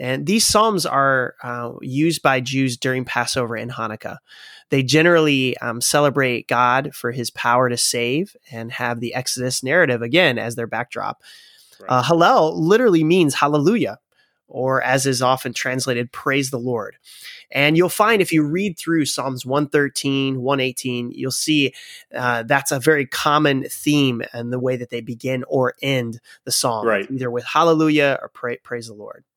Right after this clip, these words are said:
Speaker 2: Yeah, so Hallel Psalms are Psalms one thirteen through one eighteen. Um, you got it. Uh, you also use the
Speaker 1: Yes.
Speaker 2: term the Great Hallel. You want to define that?
Speaker 1: <laughs> Yeah, absolutely. Um, that would be Psalm one thirty-six.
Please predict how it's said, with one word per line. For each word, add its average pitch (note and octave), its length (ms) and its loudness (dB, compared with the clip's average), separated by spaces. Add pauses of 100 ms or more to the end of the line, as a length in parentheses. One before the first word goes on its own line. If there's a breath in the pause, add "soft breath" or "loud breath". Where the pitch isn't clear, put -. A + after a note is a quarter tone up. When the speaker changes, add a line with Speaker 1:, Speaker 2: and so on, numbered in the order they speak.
(480 soft breath)
Speaker 2:
Yeah, A2 280 0
so A#2 580 2
Hallel D3+ 320 4
Psalms C3+ 400 0
are A2 60 -8
Psalms A2 340 -2
one A2+ 180 -4
thirteen A2+ 400 -4
through G2+ 160 -10
one G2 140 -4
eighteen. G#2 540 -6 (460 loud breath)
Um, F2 440 -6
you G#2+ 140 -8
got A#2 220 4
it. A2 160 -4 (420 loud breath)
Uh, F#2 360 -6 (260)
you C3 160 2
also E3+ 240 2
use C#3+ 240 -4
the - 40 -4
Speaker 1:
Yes. - 80 -2
Speaker 2:
term C3+ 160 0
the A#2 60 0
Great A#2+ 240 2
Hallel. C#3 420 4
You A2+ 140 -4
want A#2+ 120 0
to G#2+ 60 -2
define A#2+ 280 0
that? C3 280 -4
Speaker 1:
<laughs> - 40 -20
Yeah, F3+ 240 6
absolutely. C#3 680 0
Um, B2+ 280 2
that F3 220 4
would D#3 140 0
be C3+ 100 -2
Psalm C3 340 2
one C3 180 2
thirty-six. - 680 -6